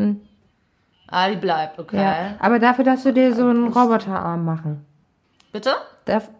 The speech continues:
Speaker 1: also du dürftest aber so einen Roboterarm machen, aber die Brust würde bleiben.
Speaker 2: Hm, okay, dann, ähm, boah, das ist hart tatsächlich, weil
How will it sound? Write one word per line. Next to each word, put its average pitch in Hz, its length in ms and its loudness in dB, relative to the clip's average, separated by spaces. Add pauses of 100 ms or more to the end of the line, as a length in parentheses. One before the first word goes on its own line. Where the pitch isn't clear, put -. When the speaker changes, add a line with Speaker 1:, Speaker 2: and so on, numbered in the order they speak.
Speaker 1:
also 208 240 2
du 202 120 0
dürftest 277 380 2
aber 247 180 4
so 233 100 0
einen 233 100 6
Roboterarm 226 800 2
machen, 208 340 2
aber 208 160 0
die 196 100 0
Brust 240 420 0
würde 226 200 4
bleiben. 165 580 2 (560)
Speaker 2:
Hm, 214 680 2
okay, 185 400 -4 (180)
dann, 190 400 -2
ähm, 196 840 0 (100)
boah, - 380 -4 (220)
das 214 180 -8
ist - 120 -8
hart 226 320 4
tatsächlich, 233 640 -2
weil 196 320 4